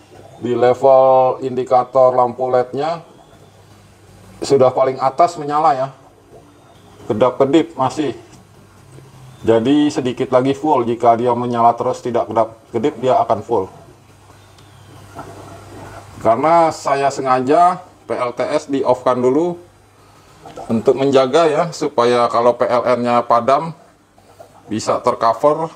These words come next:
oleh P L T S. Jadi karena musim hujan terus, di sini sering juga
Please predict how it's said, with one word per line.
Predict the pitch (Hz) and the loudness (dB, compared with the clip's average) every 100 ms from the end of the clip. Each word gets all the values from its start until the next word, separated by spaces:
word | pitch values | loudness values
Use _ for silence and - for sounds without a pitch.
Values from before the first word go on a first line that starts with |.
| - | -6
oleh | 104 113 117 - _ _ | -2 0 -2 -6 _ _
P | - | -8
L | 101 82 - | -4 -4 -2
T | |
S. | 107 123 117 - - - _ _ - - - - - _ - | 0 -2 -4 -12 -20 -20 _ _ -20 -20 -20 -20 -20 _ -6
Jadi | 82 92 107 127 135 131 - - - _ - - - _ - - - - - - | -2 0 0 -2 -4 -10 -14 -20 -20 _ -20 -20 -20 _ -20 -20 -20 -20 -20 -6
karena | 104 110 120 | -4 0 0
musim | 120 - 120 | 0 -2 -4
hujan | 117 123 101 120 | 0 0 2 2
terus, | 117 127 175 - - - - - - - - - _ _ 87 | 2 0 -2 -6 -12 -14 -16 -18 -20 -20 -20 -20 _ _ -6
di | |
sini | 101 113 107 147 | -4 -2 0 0
sering | - 117 123 123 | 0 -2 -2 2
juga | 120 113 151 185 | 2 4 2 0